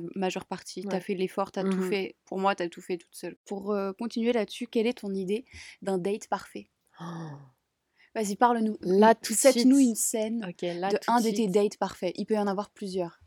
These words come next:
Speaker 1: mais vas-y,
Speaker 2: Ok.
Speaker 1: donne-nous un.
Speaker 2: Coucher de soleil.
Speaker 1: Hein, hein.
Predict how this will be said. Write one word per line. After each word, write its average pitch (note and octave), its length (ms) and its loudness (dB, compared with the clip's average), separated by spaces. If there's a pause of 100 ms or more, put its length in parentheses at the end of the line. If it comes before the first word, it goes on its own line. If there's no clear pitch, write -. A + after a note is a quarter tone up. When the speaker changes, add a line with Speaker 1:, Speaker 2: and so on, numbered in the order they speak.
(180)
Speaker 1:
mais G3 140 -2
vas-y, G3 260 -2
Speaker 2:
Ok. - 20 0
Speaker 1:
donne-nous F#3+ 340 -2
un. E3 200 -6 (200)
Speaker 2:
Coucher G#3+ 300 -6
de - 60 -14
soleil. F3+ 560 -12 (160)
Speaker 1:
Hein, G3 180 -10
hein. G3 240 -12